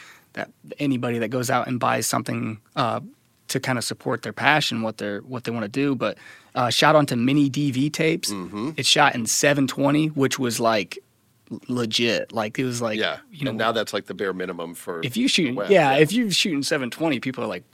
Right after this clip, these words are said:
Speaker 1: "Why?"
Speaker 2: What are you doing?
Speaker 1: <laughs> Yeah, like,
Speaker 2: <laughs> Yeah.
Speaker 1: "Why are you doing this to us?"
Speaker 2: Yeah.
Speaker 1: But, uh, yeah, so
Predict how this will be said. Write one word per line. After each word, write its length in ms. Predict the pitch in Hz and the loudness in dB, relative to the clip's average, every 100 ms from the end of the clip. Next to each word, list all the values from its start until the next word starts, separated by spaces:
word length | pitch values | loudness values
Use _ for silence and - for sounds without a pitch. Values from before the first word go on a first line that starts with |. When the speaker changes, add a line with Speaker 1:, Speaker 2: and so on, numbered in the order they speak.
| _ | _
Speaker 1:
"Why?" 320 | - 226 127 | -12 -6 -4
Speaker 2:
What 80 | - | -4
are 40 | - | -8
you 40 | |
doing? 300 | - - - 165 | -8 -6 -4 -4
Speaker 1:
<laughs> 120 | - 160 | -4 -2
Yeah, 400 | 156 240 202 127 | 0 6 6 6
like, 160 | 131 | 0
Speaker 2:
<laughs> 60 | 113 | -2
Yeah. 100 | 101 131 | -4 -6
Speaker 1:
"Why 220 | 131 151 | -6 -4
are 40 | |
you 160 | 143 127 | -4 -8
doing 300 | 113 156 113 | -8 -8 -8
this 160 | 104 | -6
to 100 | - | -6
us?" 220 | 90 95 - - - | -6 -10 -14 -16 -8
Speaker 2:
Yeah. 260 | 98 82 95 - | -6 -6 -10 -2
Speaker 1:
But, 320 | 139 147 123 - _ _ _ _ - | 4 4 4 -6 _ _ _ _ 0
uh, 100 | 147 131 | 2 4
yeah, 220 | 202 160 | 4 4
so 340 | - 143 123 | 4 2 2